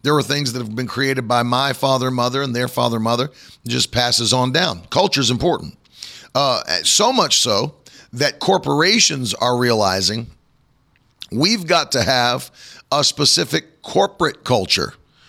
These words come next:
Well, why? Because obviously they want their workers to have a certain mindset.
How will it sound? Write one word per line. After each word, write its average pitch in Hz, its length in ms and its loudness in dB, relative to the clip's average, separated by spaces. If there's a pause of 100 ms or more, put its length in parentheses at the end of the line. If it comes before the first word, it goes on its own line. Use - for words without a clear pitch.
(200)
Well, 156 200 4
why? 170 340 2 (260)
Because 147 440 2
obviously 151 760 2
they 151 300 2
want 120 600 0 (380)
their 160 300 2
workers 135 720 2 (420)
to - 380 2
have 127 240 0
a 131 40 0
certain 143 360 0
mindset. 156 680 2